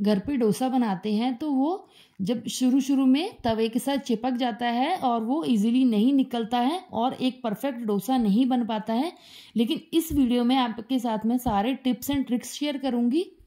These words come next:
और यहाँ पे जो मैं डोसा तवा ले रही हूँ वो मैंने मंगवाया है कुक बीट कंपनी से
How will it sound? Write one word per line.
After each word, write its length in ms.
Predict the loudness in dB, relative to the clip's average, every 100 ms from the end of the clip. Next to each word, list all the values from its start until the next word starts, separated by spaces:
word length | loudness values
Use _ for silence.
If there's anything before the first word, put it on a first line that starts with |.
| _ _ _ _ _ _ _ _ _ -20 -4
और 200 | 4 4
यहाँ 400 | 6 4 4 2 0
पे 120 | 0
जो 160 | 2 2
मैं 400 | 2 -2 -4 -2
डोसा 360 | 0 2 0
तवा 360 | 2 0 2 2
ले 220 | 2 2
रही 120 | 0
हूँ 260 | 0 0 2
वो 140 | 0
मैंने 260 | 0 0 0
मंगवाया 460 | 0 2 0 0
है 180 | -2 -2
कुक 320 | -4 -6 -4
बीट 300 | -4 -2 -4
कंपनी 500 | -2 -2 -2 0 0
से 280 | 0 -2 -4